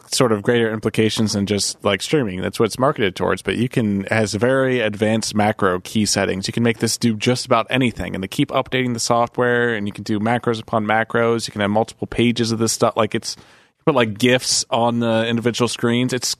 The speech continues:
it's crazy. If there's any sort of, like, automation you wanna do to simplify your life, you could run E X Es, you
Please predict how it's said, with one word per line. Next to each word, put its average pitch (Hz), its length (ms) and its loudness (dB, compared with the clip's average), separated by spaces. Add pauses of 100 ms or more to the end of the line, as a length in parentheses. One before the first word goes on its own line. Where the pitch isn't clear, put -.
(100)
it's - 140 -4
crazy. 170 840 0
If - 360 -20
there's - 160 -2
any 156 180 4
sort 165 220 0
of, 139 100 -2
like, 127 280 0
automation 127 480 2
you 127 80 2
wanna 120 180 2
do 117 140 0
to 110 60 -2
simplify 117 360 0
your 107 160 2
life, 104 380 2
you - 60 -16
could - 160 -6 (260)
run 110 200 2
E 110 140 0
X 107 220 -2
Es, 110 80 -2
you 110 160 0